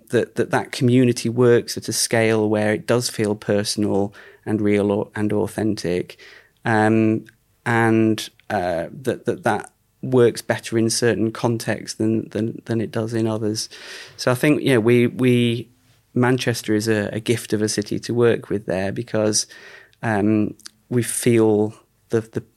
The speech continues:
the strength of that community very strongly, don't we, when you walk around the different parts of town. And interestingly, like, when you walk around parts of London, you feel it as well. But also it's such a big city and it's such an international city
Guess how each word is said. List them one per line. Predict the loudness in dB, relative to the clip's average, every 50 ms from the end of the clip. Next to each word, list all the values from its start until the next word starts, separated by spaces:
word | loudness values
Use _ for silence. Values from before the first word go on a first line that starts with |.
| _
the | -12 -10
strength | -6 -2 0 0 0 0 -2 -6
of | -4
that | -4 -4 -4 -6
community | -6 -4 -2 0 0 -2 -2 -4 -6 -4
very | -4 -2 -2 -4
strongly, | -6 -4 -4 -2 -2 0 -2 -2 -2 -2
don't | -2 -2 -2 -2 -4
we, | -4 -4 -4
when | -2 -2 -2
you | -2 -2
walk | 0 2 2 2 0 -2 -4
around | -4 -4 -2 -4
the | -4 -6
different | -6 -6 -6 -6 -8 -6
parts | -6 -6 -6 -6 -8 -8
of | -10 -12
town. | -8 -6 -4 -4 -4 -4 -6 -8 -12 _ -20 -20 -20 -20 -20 -20 -20 -8 _
And | 2 2
interestingly, | 4 4 2 0 2 4 4 4 6 4 4
like, | 4 2 0 -2 -2
when | -2 0 0
you | 0 0 0
walk | 2 2 0 0 0 -2
around | -2 -2 -2 -2
parts | -2 -2 -4 -4 -4 -6 -8
of | -4
London, | 0 0 2 2 2 2 2 0 0
you | -2 -4
feel | -4 -4 -2 0
it | -2 -2 -2 -6
as | -6 -2
well. | -2 0 0 0 0 -2 -2 -4 -6 -10 -14 _ _ _
But | -2 0 0
also | 2 0 0 0 -2
it's | -2 -2 -4 -4
such | -4 -4 -4 -4 -6 -4 -4
a | -2
big | -2 -2 -2 -2
city | -2 -4 -4 -2 0 0 0 0 0 -2 -8 -14 -20 -20 -20 -20 -20 _ _
and | -2 -2
it's | 0 0 -2
such | 0 0 0 0 0 -2
an | -2 0
international | 0 0 0 -2 -4 -4 -4 -4 -4 -4 -4 -4
city | -4 -4 -6 -8 -6 -4 -2 -2 -2 -2 -4 -8